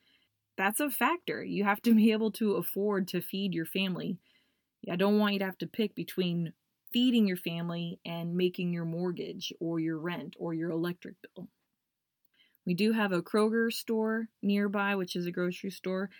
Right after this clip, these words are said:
and they have a small selection of bulk bins, but it's really just trail mix, candies, and some grains. You can get rice and quinoa. And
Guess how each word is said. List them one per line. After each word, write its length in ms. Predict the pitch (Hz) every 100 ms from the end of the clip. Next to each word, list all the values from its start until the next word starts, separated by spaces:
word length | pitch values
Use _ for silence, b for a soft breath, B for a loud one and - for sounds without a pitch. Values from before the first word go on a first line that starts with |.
| B B -
and 180 | 185
they 120 | 202 240
have 220 | 254 240
a 100 | 208
small 580 | - - 190 170 175 214
selection 800 | - 247 247 262 - 254 254 -
of 160 | 185 175
bulk 300 | 202 226 226
bins, 360 | 247 247 254 -
but 180 | - 214
it's 200 | 214 -
really 380 | 214 233 247 240
just 720 | 208 208 208 208 202 - - _ _ _ _ _ _
trail 300 | - 165 208
mix, 580 | 233 240 240 - - - -
candies, 920 | - 190 220 220 220 220 220 220 - - _ _ _ -
and 120 | 185
some 220 | - 180
grains. 560 | 165 175 185 151 139 -
You 80 |
can 100 | 165
get 160 | 175 -
rice 320 | 170 175 -
and 140 | 160 160
quinoa. 560 | 170 165 156 - 165 - -
And 520 | 208 214 214 196